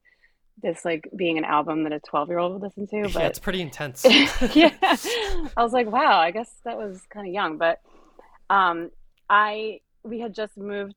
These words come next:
Speaker 1: to a new school. Um, it was middle school, and I was meeting new friends, and they had di-, different kinds of musical tastes. So it was
Speaker 2: Hmm.
Speaker 1: a time in my life where I was branching out from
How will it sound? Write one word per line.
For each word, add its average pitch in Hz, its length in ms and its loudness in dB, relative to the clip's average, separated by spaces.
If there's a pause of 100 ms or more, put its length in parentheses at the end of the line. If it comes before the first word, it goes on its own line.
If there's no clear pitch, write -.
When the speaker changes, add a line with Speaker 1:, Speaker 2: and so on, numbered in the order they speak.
(120)
Speaker 1:
to 180 220 -8
a 180 100 -10
new 156 180 -10
school. 247 800 0
Um, 156 320 -2
it 185 100 -6
was 160 160 -14
middle 220 200 -4
school, 214 320 -2
and 175 140 0
I 165 200 -2
was 175 160 -10
meeting 175 240 -4
new 156 200 -6
friends, 180 440 -6
and 156 200 -8 (280)
they 170 100 2
had 170 240 4 (280)
di-, 208 160 2 (180)
different 202 400 -4
kinds 185 220 -4
of 160 80 -4
musical 175 380 -6
tastes. 143 380 -12 (100)
So 170 180 0
it 151 60 -6
was 170 240 -8 (120)
Speaker 2:
Hmm. 123 180 -10
Speaker 1:
a 180 80 -2
time 202 240 2
in 208 60 -2
my 185 140 4
life 175 320 2
where 170 120 4
I 151 60 6
was 156 180 -4 (440)
branching 185 460 -4
out 160 240 2
from 156 240 -10